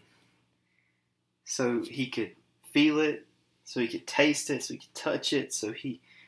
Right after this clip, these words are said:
could experience it while it was still possible to escape. Jesus could have disappeared into the dark of the night. He could have slipped away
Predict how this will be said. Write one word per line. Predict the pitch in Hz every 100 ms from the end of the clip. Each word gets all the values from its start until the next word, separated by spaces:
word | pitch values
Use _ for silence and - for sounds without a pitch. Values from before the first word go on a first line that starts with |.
| _ _
could | - 120
experience | 113 - - - 143 156 151 123 - 120
it | 117 110
while | 120 120
it |
was | 110 -
still | 160 165
possible | 165 147 156 - - -
to | -
escape. | 135 135 - - - - _ _ _ _ _ _ _ _ _ _ _ - _ _ _ _ _ - - - _ _ _ _
Jesus | - 135 147 139
could | - 160
have | 165 139
disappeared | 143 143 135 - 143 143 139
into | 139 135
the | 127
dark | 131 131
of | 131
the | 139
night. | 147 156
He | 127
could | - 139
have |
slipped | - - 147 143
away | 131 143 151 156 143